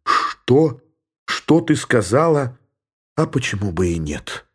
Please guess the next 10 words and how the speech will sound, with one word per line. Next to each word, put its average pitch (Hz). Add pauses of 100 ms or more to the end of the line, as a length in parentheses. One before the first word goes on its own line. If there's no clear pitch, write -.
(680)
Она 147 (140)
остановила 123
машину. 95 (640)
Тишина 165
обрушилась 147
на 139
нас, 147
как -
немой 143
удар. 117